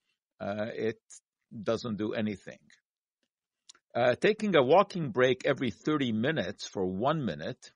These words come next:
provided some modest benefits for blood sugar levels, but the best results were seen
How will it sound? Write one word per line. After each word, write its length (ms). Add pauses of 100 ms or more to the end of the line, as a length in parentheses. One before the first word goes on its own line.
provided 560
some 260
modest 480
benefits 540
for 160
blood 300
sugar 280
levels, 640 (540)
but 320 (540)
the 100
best 460
results 440
were 120
seen 560